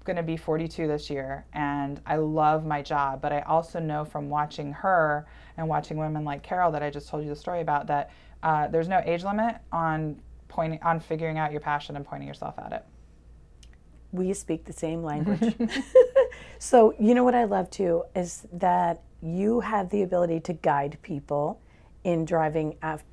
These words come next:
Speaker 2: driving towards their passions as far as storytelling. So you, Novak,
Speaker 1: Mm-hmm.
Speaker 2: is in New Orleans as well as Baton Rouge.
Speaker 1: Yep.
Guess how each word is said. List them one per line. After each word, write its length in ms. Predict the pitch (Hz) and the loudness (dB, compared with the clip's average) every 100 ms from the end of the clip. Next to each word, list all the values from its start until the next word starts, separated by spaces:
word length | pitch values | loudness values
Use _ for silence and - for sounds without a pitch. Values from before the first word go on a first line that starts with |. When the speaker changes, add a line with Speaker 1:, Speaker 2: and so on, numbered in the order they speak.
| - | -4
Speaker 2:
driving 340 | 202 170 175 | 2 4 2
towards 360 | 165 - 160 - | -4 -2 -2 -2
their 220 | 160 147 | 0 0
passions 640 | 147 - 117 - - 117 - | 0 -6 -6 -8 -14 -16 -8
as 280 | 175 160 | -4 -4
far 240 | - 165 151 | -2 -2 -2
as 100 | 147 | -4
storytelling. 720 | - 180 175 170 151 135 135 - - - - | -4 -2 -2 -4 -8 -8 -10 -16 -20 -20 -20
So 440 | - 180 175 175 - - - - | 2 6 8 6 -2 -20 -20 -10
you, 580 | 170 202 240 262 240 180 | -4 0 0 0 -2 -2
Novak, 680 | 208 202 254 196 90 - - - - | 0 4 4 2 -2 -8 -18 -20 -4
Speaker 1:
Mm-hmm. 80 | 170 | -2
Speaker 2:
is 160 | 170 | 0
in 340 | 165 160 156 160 - 175 | 0 0 -2 -4 -8 -4
New 120 | 175 | 0
Orleans 480 | 160 170 180 190 - | 0 0 -2 -4 -4
as 240 | 170 160 151 | 0 0 2
well 180 | 165 156 | 2 2
as 100 | 170 | 0
Baton 300 | 165 151 185 | -4 -4 -2
Rouge. 340 | 160 143 156 | -2 -2 -6
Speaker 1:
Yep. 160 | - | -8